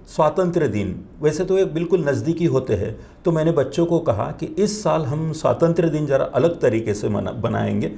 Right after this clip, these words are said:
और रक्षाबंधन भी अलग तरीके से मनाएंगे। मैंने लड़कियों को कहा कि आप मुझे राखियाँ दीजिए और लड़कों को कहा कि आपके दिल में सैनिकों के प्रति जो भावना है, वो शब्द पद कीजिए, अंग्रेजी या हिंदी में।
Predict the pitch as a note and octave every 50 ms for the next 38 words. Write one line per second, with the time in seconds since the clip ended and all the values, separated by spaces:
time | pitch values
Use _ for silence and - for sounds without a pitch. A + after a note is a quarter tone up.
0 | - - - - - - - - - - - - - - - D#3+ E3 - D3 B2+
1 | - - G3 F#3+ F3 E3+ D#3+ D3 C#3 D#3+ D#3 D#3 D3 D3 D3 D3 C#3+ - - -
2 | C#3 C#3 - - - B2+ A#2+ A2 A2+ A#2 A#2+ G#2+ - - G#2+ G2+ G#2 G2+ - -
3 | - A#2+ - - A#2 - - - - - - - - - - - - - - -
4 | A#2+ B2+ D3 F3+ G3 E3+ D#3+ D#3 E3 - G#3 G#3 G3+ G#3 G3+ F#3 - D3 B2+ C#3+
5 | E3 F#3+ F#3+ - - F#3+ - B2+ C#3 D#3 D#3 - E3 D3 D#3+ D#3+ D3+ A#2 G#2 -
6 | - - F3+ G3+ F#3+ C3+ A#2+ G#2+ F2 G#2+ G#2+ - - - - - - F#3+ D#3 C3
7 | C3 C3+ D#3+ E3 A3+ A3 A3 G#3+ F3+ - B2 G2 F#2 G2+ G#2 - - - - -
8 | - - - - - G2+ A#2 - - - - A#3+ B3+ B3+ E3 E3 C3+ A#2+ G#2 A2
9 | B2 - - - - - - - A#2 A#2+ B2+ C#3 E3 E3 - A3+ A3 - A3 G3+
10 | - D3+ C3 - D#3+ C#3+ D3 D#3+ B2+ G#2 A2 A#2 A2+ B2+ D3 D#3+ D3 G#2 A2+ D#3
11 | E3+ - - - - - - C3 D#3+ D#3 D#3 - F#3 F3+ D#3+ C#3+ C#3+ D3+ A#2+ C3
12 | B2+ A2+ - A#2+ - - A#2 F#2+ E2+ G#2+ C#3+ - - - - - - - - -
13 | - A#2+ C3 C#3 D#3+ F#3+ A3 A3+ G#3 - A3+ A3 G#3 - - - - - - C#3+
14 | C#3+ G#2+ A2+ G#2+ G2+ F2+ F2+ F#2+ F#2 E2+ D#2+ - -